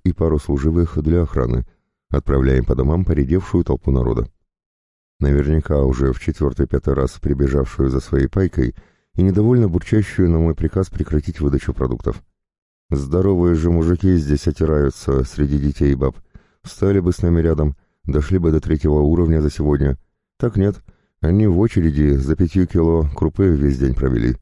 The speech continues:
недоумевает Ира, вымотанная в полный конец, как и я тоже. «Все делают свой выбор. Они такое сделали», отвечаю я кипящей подруге.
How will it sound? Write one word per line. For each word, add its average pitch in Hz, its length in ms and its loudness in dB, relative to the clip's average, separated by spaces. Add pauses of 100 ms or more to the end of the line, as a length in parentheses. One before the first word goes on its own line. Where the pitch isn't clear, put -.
(280)
недоумевает 69 840 2
Ира, 101 260 2
вымотанная 78 600 0
в - 100 -8
полный 76 300 2
конец, 90 480 -2 (100)
как 135 220 -4
и 69 40 2
я 64 140 0
тоже. 58 300 -4 (760)
«Все - 340 0
делают 110 400 2
свой 90 300 0
выбор. 76 460 -2 (240)
Они 80 380 2
такое 73 420 0
сделали», 64 480 -2 (260)
отвечаю 67 560 -2
я 73 140 0
кипящей - 420 -6
подруге. 62 420 -4